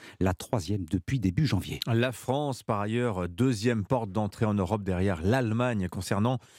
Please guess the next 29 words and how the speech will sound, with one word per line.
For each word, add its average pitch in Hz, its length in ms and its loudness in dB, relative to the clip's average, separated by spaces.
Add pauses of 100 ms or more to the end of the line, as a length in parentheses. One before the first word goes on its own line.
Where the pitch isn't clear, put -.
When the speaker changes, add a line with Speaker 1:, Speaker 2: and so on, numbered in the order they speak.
(140)
Speaker 2:
les 92 160 2
demandeurs 117 680 2
d'asile. 101 500 4
Jamais 127 680 0
la 95 160 -2
demande 104 420 2
n'avait 90 240 2
été 110 160 2
aussi 92 180 0
forte, - 340 -4
hein. 82 120 0 (100)
Speaker 1:
Plus 123 140 4
de 107 80 2
cent - 160 0
cinquante-quatre 117 640 0
mille 113 280 4
l'an 117 140 4
dernier, 110 400 4
seize - 320 -2
pour - 220 -2
cent 131 100 0
de 110 100 2
plus 135 300 0
qu'en 98 140 2
deux 104 80 4
mille 110 180 2
vingt 95 220 0
et 101 100 4
un. 123 100 2